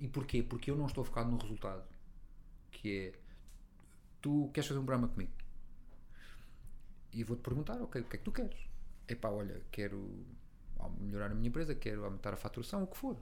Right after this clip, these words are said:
Podem ser objetivos profissionais. Aquilo depois tem que ser tudo composto, não é? Ahm, em regra geral, pá, são muito raros os casos em que não atingimos. No caso em que não atingimos, ficamos perto.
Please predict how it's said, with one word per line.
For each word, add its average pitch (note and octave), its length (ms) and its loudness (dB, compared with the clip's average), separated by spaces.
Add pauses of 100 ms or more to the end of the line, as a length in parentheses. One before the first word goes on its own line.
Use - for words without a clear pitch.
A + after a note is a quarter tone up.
(100)
Podem G#2+ 200 4
ser B2 160 -2 (160)
objetivos B2+ 380 0
profissionais. - 360 -2
Aquilo - 160 0
depois D3 160 0
tem D#3+ 80 -2
que - 80 -4
ser C#3+ 120 2
tudo C3+ 220 -2
composto, - 480 -6
não F#2 100 -4
é? A#2+ 80 -6 (760)
Ahm, G#2+ 480 6 (1300)
em - 60 -8
regra B2 260 4
geral, C3 520 4 (1500)
pá, - 100 -16
são A2+ 180 -2
muito A#2+ 260 2
raros A2 240 2
os G2+ 100 -6
casos A#2 240 2
em A2 60 0
que - 100 -4
não A2 120 0
atingimos. G2 480 -6 (1040)
No A2 180 0
caso A#2 220 6
em A#2 40 4
que A#2+ 60 -2
não B2 80 4
atingimos, A#2+ 320 2
ficamos A#2+ 300 -2
perto. - 320 -8